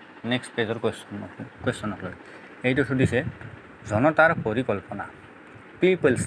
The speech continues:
plan, প্লেনৰ লগত কোনজন অৰ্থনীতিবিদ জড়িত? এম বিশ্বেশ্বৰ ৰাও, পি চি মহালম্বিক, এন এন ৰাও, এটাও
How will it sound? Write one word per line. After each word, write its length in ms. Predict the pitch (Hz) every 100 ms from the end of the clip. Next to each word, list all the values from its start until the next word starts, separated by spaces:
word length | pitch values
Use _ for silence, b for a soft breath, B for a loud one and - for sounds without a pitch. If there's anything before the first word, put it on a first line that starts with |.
| -
plan, 200 | 123 104 - - - - - - 120
প্লেনৰ 280 | 135 131 135 117
লগত 200 | 92 87 B B B -
কোনজন 300 | 175 180 180 143
অৰ্থনীতিবিদ 520 | 127 151 147 143 131 113
জড়িত? 260 | 110 110 95 87 - - - 131
এম 80 | 139
বিশ্বেশ্বৰ 440 | 120 - 131 - 127
ৰাও, 120 | 123 135 -
পি 100 | 143 135
চি 100 | 139 127
মহালম্বিক, 540 | 101 117 120 117 127 147 - - - - 143
এন 80 | 147 151
এন 60 | 135 117 107
ৰাও, 140 | 131 165 - 127
এটাও 220 | 120